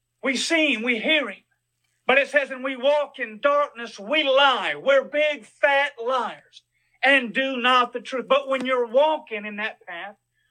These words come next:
when you're following the voice of the Son of God, you're actually doing the commandments of God, then you're doing truth. You're no longer a liar. You're no longer caught being a sinner. You're walking in the path of the just.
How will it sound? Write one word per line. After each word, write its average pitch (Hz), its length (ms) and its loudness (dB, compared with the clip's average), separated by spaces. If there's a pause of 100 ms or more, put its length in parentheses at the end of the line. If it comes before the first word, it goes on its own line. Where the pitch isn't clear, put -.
when 262 220 -2
you're 262 160 0
following 277 640 2
the 208 80 -10
voice 208 340 -8
of 196 80 -16
the 185 80 -20
Son 190 260 -10
of - 140 -20
God, 165 280 -10 (280)
you're 277 240 4
actually 262 460 0
doing 269 480 -4
the 240 80 -6
commandments 240 640 -4
of 220 120 -6
God, 254 260 0 (220)
then 277 320 2
you're 269 200 -6
doing 233 380 -8
truth. - 520 -10 (560)
You're 226 120 -4
no 226 140 -4
longer 214 360 -2
a 139 100 -6
liar. 247 280 -8 (300)
You're 185 80 -6
no 214 160 -4
longer 202 380 -4
caught 214 360 -4
being 180 220 -8
a 123 60 -10
sinner. 233 360 -10
You're 180 200 -8
walking 196 380 0
in 165 40 -18
the 156 180 -20
path 175 220 -6
of 147 80 -18
the 131 60 -20
just. 247 280 -10